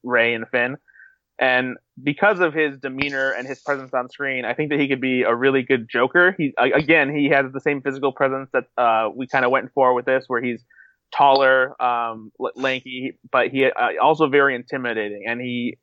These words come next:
we know that he can be loud and intense, but he can also be impressively intimidating, even in his most quiet moments.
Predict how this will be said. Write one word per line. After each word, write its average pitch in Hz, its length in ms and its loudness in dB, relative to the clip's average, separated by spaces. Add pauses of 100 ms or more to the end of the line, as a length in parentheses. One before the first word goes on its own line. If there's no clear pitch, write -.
(100)
we 139 120 0
know 160 200 8
that 143 100 4
he 147 100 0
can 139 160 -2
be 131 140 -2
loud 139 360 4
and 131 100 0
intense, 135 440 -6
but 135 100 -10
he 127 80 -6
can 131 100 -4
also 139 240 2
be 127 480 -4
impressively 143 540 -2
intimidating, 120 800 -4
even 123 260 -4
in 120 120 -6
his 117 140 -6
most 113 220 -4
quiet 104 320 2
moments. 90 380 -16